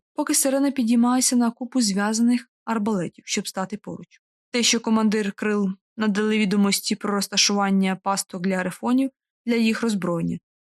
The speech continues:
Це не все, бо вам, між іншим, потрібно вчитися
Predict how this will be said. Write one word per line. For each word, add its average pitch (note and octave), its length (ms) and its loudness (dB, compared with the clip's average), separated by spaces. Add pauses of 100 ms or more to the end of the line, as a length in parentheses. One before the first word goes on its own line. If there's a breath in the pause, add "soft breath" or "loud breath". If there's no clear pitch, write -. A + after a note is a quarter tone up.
(140)
Це B3+ 120 2
не B3 100 4
все, F#3 360 -2 (200)
бо G#3 180 -2
вам, A#3+ 340 2 (200)
між A#3+ 320 2
іншим, B3 320 4
потрібно A#3+ 460 0
вчитися A#3+ 560 -2